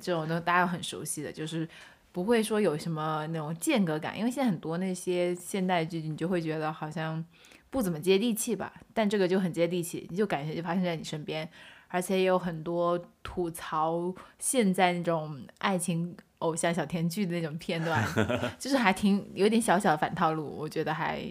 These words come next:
Speaker 1: 挺有意思的，自己吐槽自己吧，有点。
Speaker 2: 嗯，嗯，嗯。我觉得，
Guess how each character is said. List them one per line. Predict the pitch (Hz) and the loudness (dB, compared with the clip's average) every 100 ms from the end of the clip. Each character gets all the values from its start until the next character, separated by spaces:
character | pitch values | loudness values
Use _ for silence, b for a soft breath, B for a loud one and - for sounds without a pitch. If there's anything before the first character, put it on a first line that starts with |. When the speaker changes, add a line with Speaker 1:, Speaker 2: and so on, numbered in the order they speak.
| - | -4
Speaker 1:
挺 | 214 | -2
有 | 208 | 0
意 | 180 | -2
思 | 160 | -4
的， | - 151 | -10 -8
自 | - | 2
己 | 240 | 2
吐 | 208 | 2
槽 | 180 156 | 0 2
自 | 208 165 | 2 0
己 | 131 | -2
吧， | |
有 | 147 135 | -4 -6
点。 | - 165 - - | -8 -10 -12 -6
Speaker 2:
嗯， | 104 87 | -6 -6
嗯， | 87 - | -12 -16
嗯。 | 113 B B B _ _ _ _ _ | -20 B B B _ _ _ _ _
我 | 95 92 | -6 0
觉 | 110 | 4
得， | 117 110 104 104 101 104 | 6 8 8 6 4 0